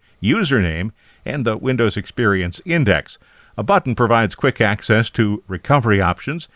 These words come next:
and the system file checker, and then things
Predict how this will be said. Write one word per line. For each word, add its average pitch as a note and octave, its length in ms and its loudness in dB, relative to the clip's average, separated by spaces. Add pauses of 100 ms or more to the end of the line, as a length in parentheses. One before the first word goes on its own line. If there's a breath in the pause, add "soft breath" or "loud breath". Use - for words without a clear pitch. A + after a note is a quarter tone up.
(140)
and A#2+ 240 0
the G2+ 120 -6
system A2 500 0
file C3 340 0
checker, F2+ 500 -2 (400 soft breath)
and C3 120 0
then A#3+ 200 0
things E3 360 -2